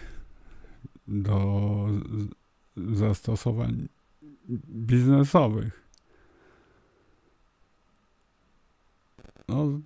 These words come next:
także to, to mi się, e, zostało w głowie. Coś tam jeszcze mówił, że,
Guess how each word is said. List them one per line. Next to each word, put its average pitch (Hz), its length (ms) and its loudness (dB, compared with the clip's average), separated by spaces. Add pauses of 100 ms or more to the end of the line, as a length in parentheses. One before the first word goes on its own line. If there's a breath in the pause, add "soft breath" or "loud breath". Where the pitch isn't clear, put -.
także 120 320 6
to, 110 200 6 (220)
to 110 120 2
mi 104 200 0
się, - 160 -10
e, - 40 -12 (1500)
zostało 117 720 2
w - 80 -8
głowie. 135 680 2
Coś 156 280 0
tam 151 220 2
jeszcze 147 360 2
mówił, 135 520 2
że, 104 400 2